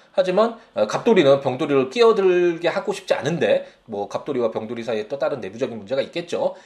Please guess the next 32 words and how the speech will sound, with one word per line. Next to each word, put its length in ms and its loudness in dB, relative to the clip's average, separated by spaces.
그렇기 320 -4
때문에 420 0
갑돌이가 400 2
원하지 400 2
않으면, 640 -2
어, 160 -4
이런 220 0
경계 300 -2
계약, 180 -2
채무자를 420 0
바꾸는 340 -4
경계 280 -6
계약을, 480 -4
아, 680 -10
뭐, 220 -8
인정할 300 0
필요가 260 2
없겠죠. 560 -4
이런 300 0
내용이고, 720 0
음, 140 -4
이것은 360 -2
채무 280 0
인수와, 500 0
아, 280 -16
거의 200 -6
동일하다. 500 -2
거의 240 -4
어, 200 -4
유사한 320 0
내용이다라고 800 -2
생각하시면, 640 -4